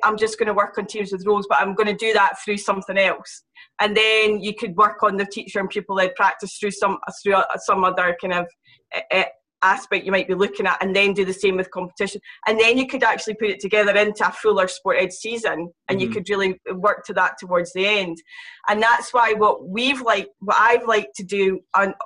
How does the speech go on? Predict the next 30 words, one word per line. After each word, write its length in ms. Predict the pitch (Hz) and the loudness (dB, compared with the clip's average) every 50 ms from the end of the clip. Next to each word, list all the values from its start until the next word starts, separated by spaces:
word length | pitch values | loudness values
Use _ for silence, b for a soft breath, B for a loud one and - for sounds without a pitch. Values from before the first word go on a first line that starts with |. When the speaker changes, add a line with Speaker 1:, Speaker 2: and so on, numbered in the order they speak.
| - - 151 - - - 180 - - | 0 0 0 0 0 -4 -4 -2 0
Speaker 1:
on 280 | 202 202 196 202 202 | 0 2 0 0 0
most 320 | 196 202 220 240 247 - - | 2 2 2 2 2 0 -4
of 120 | 233 202 | -2 2
the 80 | 202 196 | 2 2
occasions 520 | 196 - - 220 214 214 214 208 196 190 - | 0 0 -4 -4 -4 -4 -4 -6 -8 -6 -6
where 120 | 214 202 | -4 -4
we've 220 | 180 190 190 180 180 | -2 -4 -6 -6 -6
been 160 | 196 190 185 | -4 -2 0
working 300 | 202 220 220 220 - - | 0 0 0 -2 -6 -8
with 100 | 196 196 | -8 -8
sport 300 | - - - 202 190 - | -10 -6 -2 0 2 2
ed 200 | 185 180 180 175 180 B B B B B B _ | 2 2 0 -2 -6 B B B B B B _
is 140 | 208 202 214 | 0 2 2
actually 400 | 208 208 - 208 - - 226 214 | 2 2 2 -2 -2 0 0 2
link 340 | 202 214 214 233 226 - 262 | 2 2 2 0 -2 -2 -2
it 80 | 262 | 0
with 140 | 226 214 214 | 0 2 2
other 240 | 214 202 202 208 202 | 2 4 4 2 2
models 580 | 196 202 214 226 233 233 269 262 277 277 262 | 4 4 4 4 4 4 4 2 2 0 -2
like 320 | 247 202 202 208 202 208 202 - _ - | 0 2 2 2 2 0 -4 -10 _ -14
T 160 | - 226 202 | -12 -10 -10
G 200 | 175 202 214 202 | -2 2 2 2
F 180 | 202 208 - | 2 0 -2
U, 320 | 202 202 202 196 196 190 190 B B B B B B B _ _ _ | -4 -2 -2 0 0 -2 -4 B B B B B B B _ _ _
like, 460 | 196 190 202 208 208 202 202 202 - - - | -2 2 2 2 2 2 -2 -6 -6 0 0
in 160 | 196 196 190 | 0 0 0
particular, 760 | - 196 - - - 247 - - - 233 202 185 175 170 - | -6 -12 -6 -2 -2 -2 -2 -2 -2 0 2 4 4 4 4
I 100 | - 190 190 | 4 2 2
love, 460 | 185 180 196 202 196 185 185 - - - - | 4 4 4 4 4 2 0 -6 -8 -2 2
uh, 160 | 190 185 | 2 2